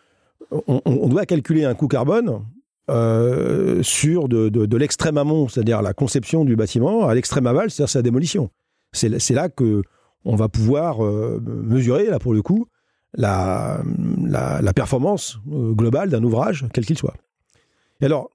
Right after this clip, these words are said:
comment une industrie comme la nôtre, et, et chez Bouygues en particulier, on va pouvoir, euh, continuer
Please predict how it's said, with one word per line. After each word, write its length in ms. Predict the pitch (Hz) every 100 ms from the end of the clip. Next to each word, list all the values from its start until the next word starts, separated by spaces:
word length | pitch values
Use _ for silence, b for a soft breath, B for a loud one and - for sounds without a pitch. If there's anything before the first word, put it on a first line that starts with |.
| _ _ -
comment 280 | 208 233 196
une 80 |
industrie 480 | 151 156 - 165 131
comme 180 | - 117
la 100 | 113
nôtre, 360 | 160 247 - - _ -
et, 380 | 196 107 117 143
et 100 | 101
chez 140 | -
Bouygues 240 | 120 135 -
en 80 | 104
particulier, 460 | 101 110 127 190
on 60 | 170
va 120 | 117
pouvoir, 480 | - 123 185 147 107
euh, 100 | 101 _ _ _ _ -
continuer 520 | 175 - 170 165 123